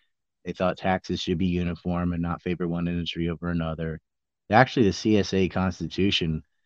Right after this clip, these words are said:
was an improvement over what we have. And it's sad that we can't really look at it because it's tainted with this propaganda about slavery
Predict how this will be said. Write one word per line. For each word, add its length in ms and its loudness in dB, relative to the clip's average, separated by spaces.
was 320 4
an 100 2
improvement 600 0
over 220 -4
what 200 -2
we 140 -6
have. 360 -4
And 120 -4
it's 100 -8
sad 420 4
that 140 -4
we 80 -4
can't 240 0
really 260 2
look 280 0
at 180 0
it 220 -4
because 220 -8
it's 140 -8
tainted 460 -2
with 200 -6
this 340 -10
propaganda 640 0
about 280 -4
slavery 580 -4